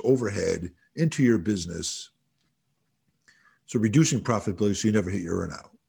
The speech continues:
That's the initial gut reaction from a seller, which is legitimate. But if you word it correctly in the documents, there's ways,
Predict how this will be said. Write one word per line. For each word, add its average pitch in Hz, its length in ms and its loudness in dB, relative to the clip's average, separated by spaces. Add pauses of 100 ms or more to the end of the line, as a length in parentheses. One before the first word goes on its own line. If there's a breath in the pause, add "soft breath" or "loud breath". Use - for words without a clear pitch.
(640)
That's 135 200 0
the 120 60 0
initial 113 420 2 (240)
gut - 200 0
reaction 95 500 -6
from 85 420 -12 (160)
a - 60 -18
seller, 95 460 -2 (300 soft breath)
which 165 140 -2
is 156 120 0
legitimate. 151 460 2 (960 soft breath)
But - 340 -2 (1500)
if 160 160 -2
you 160 80 2
word 190 200 6
it 170 80 0
correctly 131 400 2
in 110 60 2
the 104 60 0
documents, 110 720 -2
there's 107 220 0
ways, 117 220 6